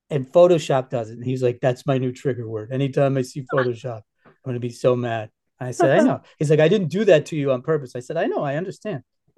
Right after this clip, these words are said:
Speaker 1: He's like, "It
Speaker 2: What?
Speaker 1: looked like it." I said, "I totally looked at it." And I was like, "Are you messing with me?" He's like, "No, I just totally, you know."
Speaker 2: It was not, uh, planned. He just did it by
Speaker 1: Not
Speaker 2: mistake.
Speaker 1: planned at all.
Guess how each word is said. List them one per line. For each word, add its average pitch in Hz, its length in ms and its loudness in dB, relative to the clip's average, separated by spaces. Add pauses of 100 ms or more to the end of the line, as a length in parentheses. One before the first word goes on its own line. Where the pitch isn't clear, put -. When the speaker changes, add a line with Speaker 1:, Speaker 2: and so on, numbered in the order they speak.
(360)
Speaker 1:
He's 156 160 2
like, 156 100 2
"It 165 80 4
Speaker 2:
What? 190 100 6
Speaker 1:
looked 254 160 4
like 160 240 4
it." 127 80 -6
I 123 60 -8
said, 160 180 -6
"I 165 100 2
totally 190 420 2
looked 254 240 -8
at 123 120 -2
it." 113 40 -6
And 120 80 -8
I 123 60 -4
was 123 120 -4
like, 123 160 -2 (960)
"Are 117 60 -8
you 123 140 -4
messing 135 360 -4
with 202 140 -4
me?" 220 80 -4
He's 214 120 -8
like, 175 120 -6
"No, 196 180 -8
I 156 80 -6
just - 300 -14
totally, 139 420 -8 (180)
you - 60 -10
know." 120 180 -10 (140)
Speaker 2:
It 285 220 0
was 277 200 4
not, 277 400 4
uh, - 140 2 (200)
planned. 262 440 2 (140)
He 226 160 -2
just 254 420 -8
did 233 240 -4
it 240 160 -6
by 170 120 2
Speaker 1:
Not 185 100 8
Speaker 2:
mistake. 226 80 4
Speaker 1:
planned 196 220 4
at 180 60 4
all. 175 240 2